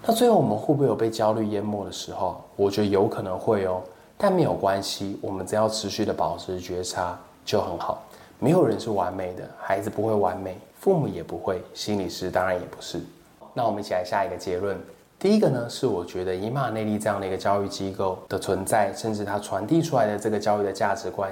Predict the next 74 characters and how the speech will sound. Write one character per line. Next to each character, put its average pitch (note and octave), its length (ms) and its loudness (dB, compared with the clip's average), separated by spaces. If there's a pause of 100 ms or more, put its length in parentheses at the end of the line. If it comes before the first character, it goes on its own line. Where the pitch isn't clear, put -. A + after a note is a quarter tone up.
一 G2 140 -6
定 C3 180 0
是 G#2+ 220 -2
有 F#2 120 2
人 E2+ 120 -6
会 G2 160 -4
买 E2 240 -2
单 E2+ 240 -2
的。 - 60 -12 (640)
第 A3 120 6
二 G3+ 40 6
个， C3 140 2 (160)
这 D#3+ 100 2
个 C3+ 80 6
教 C#3+ 280 2
育 B2 40 0
价 B2+ 200 -2
值 G2 180 -4
观 G#2 240 2
的 G2+ 80 -6
背 A2 240 2
后， G#2+ 160 -2
我 F2+ 220 -2
看 F3 280 0
到 D3+ 160 4
的 A2+ 140 0
是 G#2+ 240 -2
华 F#2+ 240 2
人 G2+ 100 2
文 G2 140 -2
化 G#2+ 240 -4
父 G#2+ 220 -4
母 F#2+ 120 -6
教 G2+ 260 0
养 F#2 60 -2
上 G2 220 0
的 F#2 80 -2
这 G2+ 100 -4
个 G2+ 80 0
集 F#2 160 -6
体 F2+ 140 -10
焦 F#2 300 -2
虑， G2 120 -6 (480)
其 - 140 -2
实 G2+ 180 0
它 A2 160 0
充 A2+ 260 -2
斥 A2 220 0
在 G2 180 2
我 E2+ 60 -2
们 E2+ 80 -8
的 F2 80 -6
生 F#2 240 -6
活 F2 80 -4
当 F2+ 240 -4
中。 E2+ 160 -10 (540)
第 E3+ 100 6
三， D#3+ 320 2 (180)
这 A3+ 120 4
样 A#3 80 4
的 - 40 2
焦 B2 280 0
虑 A2+ 160 2
可 F#2+ 180 -8
能 F#2 160 -6
会 D3+ 160 2
对 D3 240 4
孩 F#2+ 260 -2
子 G2+ 120 -2
的 G2 60 0
学 G2 240 -4
业 G#2+ 60 -2
表 F#2+ 240 -2
现 G#2 240 -2